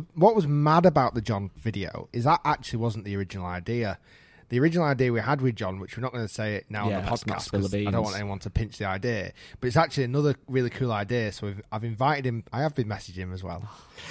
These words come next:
Speaker 2: Have
Speaker 1: I've
Speaker 2: you?
Speaker 1: been t-, I've been sliding into the
Speaker 2: <laughs> Oh,
Speaker 1: D Ms.
Speaker 2: no.
Speaker 1: I've messaged him about coming up potentially in April 'cause I wanna film the original video idea that we had,
Speaker 2: Yeah.
Speaker 1: because it was too wet on the golf course that we wanted to do it at, so we couldn't do it.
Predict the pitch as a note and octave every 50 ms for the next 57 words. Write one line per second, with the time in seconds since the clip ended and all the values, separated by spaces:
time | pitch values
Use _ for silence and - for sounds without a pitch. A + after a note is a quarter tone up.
0 | - G#2+ - - - G#2+ G2+ B2 B2+ A#2 - - C3+ C3 B2 A2 C3 B2+ - -
1 | C#3+ C3 B2 A#2 A2+ G#2+ A2 G#2+ G#2+ - - A#2 G#2+ A2 A#2+ A2+ G#2+ G2 F2+ F2
2 | F2 F2 - - - - - - - - - - - - B2+ A#2+ G#2+ C3 C#3 D#3+
3 | D#3 B2 - D#3 C3+ B2 C3+ C#3 C3 A#2 B2+ C3 A2+ - - C3 C3+ C3+ B2+ -
4 | - - B2 A#2+ A2 - B2 A2+ A2 A2+ A2+ A2 - - - F#2 F#2 - - A2
5 | A2 B2+ B2+ A#2+ - - B2+ A#2+ A#2 A#2 A#2 A2+ G#2 - - - - - - -
6 | _ - B2 B2+ A2+ A#2 B2 A#2+ - C3 C3 C3 D3+ F3 E3+ F3 G3 F#3+ E3+ D#3
7 | D#3 E3 D#3 D3 D3 - - A#2+ B2+ C3+ B2 C3 B2+ B2 A#2+ G#2+ A2 F2+ - F#2
8 | F2 F2 G#2 - G#2+ G#2 G2+ - - - - - - - - - A#2+ G2+ A2 G2
9 | - - - - - - C3 C3 A#2+ B2 G#2 A2+ A2+ A2 F#2+ A#2+ A2+ A2 A2 -
10 | - - G#2+ G2+ - - - - G#2+ G#2+ G#2+ G2 G2+ - - - G2+ F#2+ F2+ -
11 | F2+ F#2 - - G#2 G2+ - - G#2+ F#2+ F2+ F#2+ F#2 E2+ E2 F2 -